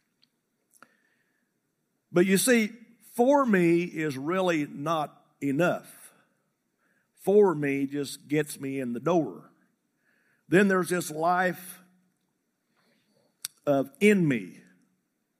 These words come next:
Our life source is Jesus living in me. I can't stop with "for me."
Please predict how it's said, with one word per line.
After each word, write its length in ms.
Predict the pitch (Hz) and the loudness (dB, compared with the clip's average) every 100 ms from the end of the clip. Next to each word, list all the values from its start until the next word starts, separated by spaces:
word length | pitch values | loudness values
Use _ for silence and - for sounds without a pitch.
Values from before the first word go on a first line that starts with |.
| _ _ _ _ _ | _ _ _ _ _
Our 200 | 151 160 | 0 2
life 300 | 190 208 180 | 2 2 0
source 480 | - 233 208 185 - | -2 -2 0 -2 -4
is 240 | 165 156 | -6 -6
Jesus 600 | 113 156 202 196 208 180 - | -8 -2 0 0 -2 -6 -8
living 640 | 143 175 180 170 165 147 _ _ | -4 -2 0 -4 -6 -14 _ _
in 280 | 170 190 147 | 0 0 0
me. 200 | 113 95 - _ _ _ _ _ _ _ _ _ _ _ - _ | -4 -8 -20 _ _ _ _ _ _ _ _ _ _ _ -20 _
I 80 | 143 | -8
can't 300 | - 220 208 | -2 -2 -2
stop 520 | - - 254 247 - | -6 -2 0 -2 -2
with 360 | 196 175 151 - _ _ _ | -2 -2 -4 -16 _ _ _
"for 420 | - - 254 233 | -20 0 2 4
me." 460 | 151 120 113 143 | 2 -2 -6 -10